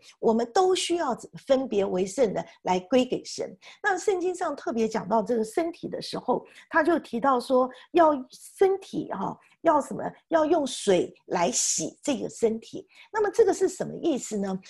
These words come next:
要用水来洗这个身体。那我们看一下希伯来书哈，第十章，希伯来书的第十章，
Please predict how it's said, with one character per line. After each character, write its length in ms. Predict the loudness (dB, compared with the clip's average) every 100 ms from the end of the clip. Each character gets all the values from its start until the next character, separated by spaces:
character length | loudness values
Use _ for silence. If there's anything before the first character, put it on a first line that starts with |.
| 2
要 120 | 4
用 220 | 6 4
水 340 | 0 0 -2 -2
来 180 | -2 -2
洗 240 | -2 -6 -4
这 200 | -2 -2
个 80 |
身 260 | 0 2 0
体。 240 | -2 -4 -6 -16 -2
那 240 | 6 8
我 220 | 6 4 0
们 220 | 0 -4
看 240 | 0 0
一 40 | 2
下 280 | 2 2
希 240 | 0 -4 -2
伯 160 | 0
来 200 | 0 -2
书 380 | -4 -4 -2 -2 0
哈， 140 | -2 -2 -2
第 140 | 2 2
十 320 | 0 -2 -4
章， 320 | 2 2 2 -6 -20 -8
希 160 | -4
伯 200 | 0 2
来 180 | 2 0
书 200 | -2 -2
的 160 | -2 -2
第 200 | -4 -4
十 280 | -6 -6
章， 320 | 0 2 2